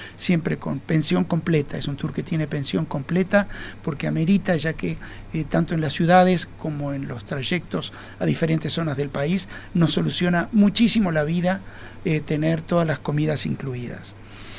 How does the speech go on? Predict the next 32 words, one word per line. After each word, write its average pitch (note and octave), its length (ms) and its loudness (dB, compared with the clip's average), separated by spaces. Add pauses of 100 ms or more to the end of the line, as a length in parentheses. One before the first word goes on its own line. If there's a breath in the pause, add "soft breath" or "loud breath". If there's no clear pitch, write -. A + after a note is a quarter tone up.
(300 loud breath)
Eh, F3+ 220 8
después G#3+ 260 8
de B3+ 40 12
haber A3 180 10
visitado, F#3 720 4
eh, C#3 300 0
la C#3+ 80 0
Amazonia, A3 580 8 (480 loud breath)
vamos G3+ 240 8
a G3 60 6
seguir F#3+ 260 4
un C4 140 6
poco G#3 240 0
más F#3+ 300 2 (100)
al C#3+ 160 2
sur A#3+ 260 2 (800 loud breath)
porque G3+ 500 2
queremos A3 680 4
recorrer F#3+ 760 0 (500 loud breath)
el G3 140 8
área A3 280 8
que F3+ 80 -2
se D3 120 -2
llama F#3 240 4
del E3 120 0
Cañón E3 360 2
del D#3 160 -2
Diablo. C#3 420 -6 (260)
Aquí, G3 440 2 (280)
lamentablemente, G3 840 4
tenemos F3+ 560 2
que F3+ 240 0